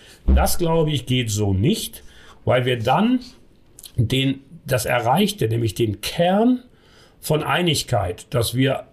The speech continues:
Vorreiter sein wollen in dieser nachhaltigen Transformation, den verlieren wir dann.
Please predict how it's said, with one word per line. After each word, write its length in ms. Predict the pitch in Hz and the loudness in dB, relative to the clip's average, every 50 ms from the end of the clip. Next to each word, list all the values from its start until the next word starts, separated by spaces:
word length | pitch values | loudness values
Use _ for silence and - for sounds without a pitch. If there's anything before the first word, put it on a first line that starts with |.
| _ - - | _ -14 -10
Vorreiter 640 | - - - 165 190 180 156 151 156 147 - 156 135 | -6 -2 0 2 2 2 2 2 2 2 2 0 0
sein 400 | 113 127 135 135 139 139 131 113 | 0 0 -2 -2 -2 -2 -2 0
wollen 320 | 107 117 131 139 147 143 135 | 0 2 2 2 2 0 0
in 160 | - 123 110 | -2 -4 -4
dieser 500 | 117 127 127 123 131 123 120 117 117 - - - _ _ _ _ - | -4 -6 -4 0 2 2 2 2 0 -4 -14 -20 _ _ _ _ -2
nachhaltigen 680 | 107 120 135 143 - 143 127 131 123 127 120 117 120 104 | 0 0 0 0 2 2 0 0 0 -2 -4 -4 -4 -4
Transformation, 1040 | - - 117 123 113 - - 117 110 110 104 98 - - 127 117 104 92 87 87 | -4 -4 -4 -4 -4 -4 -2 -2 0 0 -2 -2 -2 0 0 2 2 0 -2 -2
den 160 | 95 127 139 | -2 -2 -2
verlieren 440 | - 147 139 131 143 143 127 110 98 | 0 0 0 0 0 0 0 0 0
wir 100 | 95 90 | 0 -2
dann. 260 | 82 78 - - - | -4 -8 -12 -14 -20